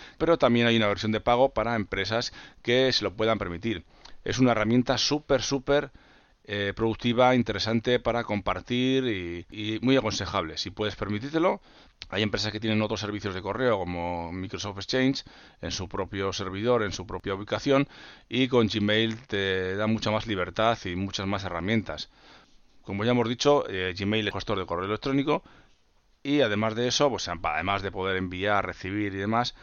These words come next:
correos electrónicos, pues también nos permite otras cositas, ¿no? Por ejemplo, eh, en cuanto hablamos de, de temas de productividad o temas de gestión del correo electrónico,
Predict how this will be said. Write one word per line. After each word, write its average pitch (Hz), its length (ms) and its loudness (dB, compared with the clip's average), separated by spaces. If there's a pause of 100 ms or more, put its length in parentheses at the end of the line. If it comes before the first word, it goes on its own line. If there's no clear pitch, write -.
(280)
correos 98 320 -4
electrónicos, 117 600 -2 (220)
pues 107 140 -10
también 107 220 0
nos 113 100 0
permite 113 240 -2
otras 101 320 -4
cositas, 87 400 -10
¿no? 113 160 -6 (1500)
Por 98 180 -2
ejemplo, 98 540 0 (300)
eh, 101 720 0
en 110 80 -2
cuanto 104 300 -2
hablamos 131 280 4
de, 101 320 0
de 95 120 -8
temas 120 220 0
de 110 120 -4
productividad 95 720 -2
o 104 80 -4
temas 113 240 -2
de 101 60 -4
gestión 113 420 -2
del 104 100 -2
correo 92 240 -6
electrónico, 92 520 -8